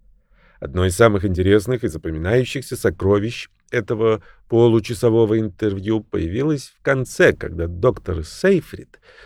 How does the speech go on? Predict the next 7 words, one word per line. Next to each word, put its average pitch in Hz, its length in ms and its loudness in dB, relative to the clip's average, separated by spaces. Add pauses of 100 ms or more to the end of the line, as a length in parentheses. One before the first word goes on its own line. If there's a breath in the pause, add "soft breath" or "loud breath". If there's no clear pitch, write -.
высказал 160 720 2
смелое 160 400 4
утверждение, 143 540 0
что - 160 -10
ежегодное 82 880 -2
семи-десятидневное 123 2250 -2
голодание 131 720 0